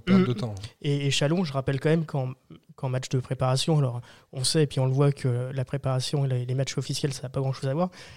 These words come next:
Speaker 2: mais nous avait quand même mis, euh, une sacrée pâtée il n'y a pas très longtemps et nous a battus, euh,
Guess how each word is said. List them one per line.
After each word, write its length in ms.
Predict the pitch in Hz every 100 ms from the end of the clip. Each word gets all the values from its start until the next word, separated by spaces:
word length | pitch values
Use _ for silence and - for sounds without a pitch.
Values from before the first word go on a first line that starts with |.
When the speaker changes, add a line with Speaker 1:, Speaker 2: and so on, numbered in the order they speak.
| - -
Speaker 2:
mais 120 | 147
nous 160 | 160 147
avait 120 | 143
quand 120 | -
même 120 | 147
mis, 200 | 160 170 156
euh, 360 | 139 135 135 143 -
une 80 | 143
sacrée 300 | - 143 151
pâtée 240 | 143 131
il 60 | 160
n'y 60 |
a 40 | 147
pas 100 | -
très 140 | -
longtemps 220 | 147 180 170
et 80 | 160
nous 200 | 156 143
a 40 |
battus, 320 | 143 - 160 147
euh, 160 | 131